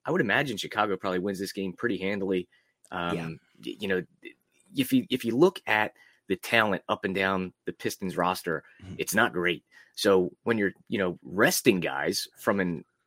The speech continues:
Speaker 1: other, you know, uh, from a bad roster as it is, y-, you're just gonna get, get a crap result. So I, I kinda like the Bulls here. If I had to
Speaker 2: Mm-hmm.
Speaker 1: lean one way or the other, I would, I would probably lean the Bulls to cover, and I'll, I'll go with your total pick.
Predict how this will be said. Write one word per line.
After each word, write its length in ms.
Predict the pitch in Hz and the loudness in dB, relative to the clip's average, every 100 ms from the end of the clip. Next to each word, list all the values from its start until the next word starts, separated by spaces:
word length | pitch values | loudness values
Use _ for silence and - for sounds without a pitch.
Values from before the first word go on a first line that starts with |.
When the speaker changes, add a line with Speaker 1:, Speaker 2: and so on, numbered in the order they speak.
| _ - - | _ -8 4
Speaker 1:
other, 400 | 135 127 117 98 - | 6 6 4 -2 0
you 100 | 120 | 2
know, 240 | 92 92 | 4 2
uh, 100 | 87 87 | 0 -2
from 160 | 123 | 0
a 40 | 85 | 0
bad 380 | 82 104 113 104 | 2 2 2 4
roster 400 | 104 110 - 98 | 6 4 4 2
as 160 | 92 | 2
it 80 | 85 | 2
is, 360 | 107 85 76 - - _ _ _ _ _ _ _ - | 2 0 -4 -10 -18 _ _ _ _ _ _ _ -12
y-, 60 | 67 | -8
you're 220 | 98 110 | -4 -2
just 160 | 107 - | 2 4
gonna 160 | 104 | 4
get, 240 | 92 98 - | 2 -4 -2
get 160 | 107 | -2
a 40 | 92 | 0
crap 280 | - 92 78 | 0 0 0
result. 300 | 92 78 - | -2 -2 2
So 100 | 120 | 2
I, 100 | - | 4
I 40 | |
kinda 200 | - 151 | 4 6
like 140 | 180 - | 6 4
the 60 | |
Bulls 280 | 85 110 123 | 4 4 6
here. 200 | 120 110 | 4 4
If 100 | 107 | 2
I 80 | 90 | -2
had 200 | 98 95 | 0 0
to 100 | 92 | 0
Speaker 2:
Mm-hmm. 220 | 82 90 | 0 0
Speaker 1:
lean 260 | 104 104 101 | 0 0 0
one 180 | 95 101 | 2 4
way 120 | 95 | 6
or 100 | 95 | 4
the 140 | 90 90 | 4 2
other, 220 | 90 87 | 2 0
I 60 | 92 | 0
would, 180 | 92 73 - | -2 -4 -6
I 60 | |
would 160 | 92 92 | -6 -2
probably 260 | 98 95 92 | 0 2 2
lean 200 | 95 87 | 0 -2
the 60 | |
Bulls 340 | 82 92 95 - | -2 -2 -2 -6
to 80 | |
cover, 380 | 92 107 107 104 - - _ - | 0 2 4 2 -2 -20 _ -4
and 120 | 98 | 0
I'll, 120 | 92 | 0
I'll 140 | 80 95 | 0 0
go 160 | 95 | 2
with 160 | 92 87 | 0 0
your 120 | 87 | -4
total 280 | - 80 - | -4 -6 -8
pick. 280 | - - | -14 -18